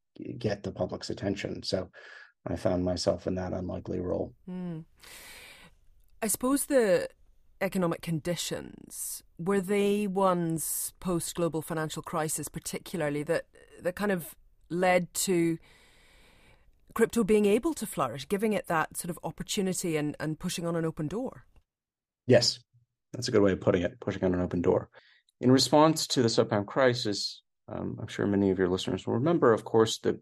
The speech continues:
Speaker 1: the powers that be freaked out. Um, here in America, interest rates were dropped to near zero. And in addition to that, there was what's called quantitative easing, quantitative easing, where, uh, whereby the federal government effectively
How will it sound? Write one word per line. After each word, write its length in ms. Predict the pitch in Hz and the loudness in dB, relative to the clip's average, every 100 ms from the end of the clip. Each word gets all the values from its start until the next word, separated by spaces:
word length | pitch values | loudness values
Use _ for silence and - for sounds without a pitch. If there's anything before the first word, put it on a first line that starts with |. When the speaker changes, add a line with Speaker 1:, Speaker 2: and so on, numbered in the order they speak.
| - | -6
Speaker 1:
the 80 | - | -2
powers 340 | 120 117 117 | 2 2 2
that 140 | - | 0
be 120 | 120 110 | 2 0
freaked 380 | - 110 110 | 2 0 2
out. 280 | 107 95 - _ - | 2 2 -8 _ -4
Um, 340 | 104 98 95 | -2 0 -4
here 220 | - 101 95 | -6 -4 -2
in 40 | |
America, 680 | 95 107 101 95 98 95 90 - | 2 2 2 2 0 0 -2 -4
interest 280 | 101 95 - | -10 -8 -2
rates 220 | 95 90 | -2 0
were 80 | 80 | -2
dropped 340 | - 90 - - | 0 0 0 0
to 60 | |
near 200 | 92 90 | 0 0
zero. 580 | 80 113 110 107 104 104 - - - - - | 2 6 8 10 8 4 -14 -20 -20 -20 0
And 200 | 117 113 | 6 6
in 160 | 117 120 | 6 4
addition 320 | 117 135 127 | 4 2 2
to 80 | 104 | 4
that, 300 | 104 98 - | 4 4 0
there 120 | 101 | -8
was 160 | 92 107 | -6 -8
what's 140 | - | -8
called 240 | - 92 | 0 0
quantitative 580 | - 113 101 - 101 92 | 2 2 2 0 -2 -2
easing, 520 | - 110 101 95 90 - _ - | -2 -2 0 -2 -4 -10 _ -4
quantitative 640 | 120 123 123 117 104 95 | 0 0 0 0 0 0
easing, 520 | 113 113 107 90 87 90 | 2 2 2 -2 -4 -6
where, 460 | - 98 95 95 92 - - - _ - | 2 4 6 4 2 -12 -20 -20 _ -8
uh, 240 | - 95 95 | -6 -2 -2
whereby 460 | 110 113 107 101 | 2 4 4 4
the 120 | 98 95 | 2 0
federal 300 | 104 98 95 | 2 2 2
government 360 | 95 92 92 | 0 0 -4
effectively 640 | 92 101 - - 98 90 | -2 -4 -6 -6 -6 -6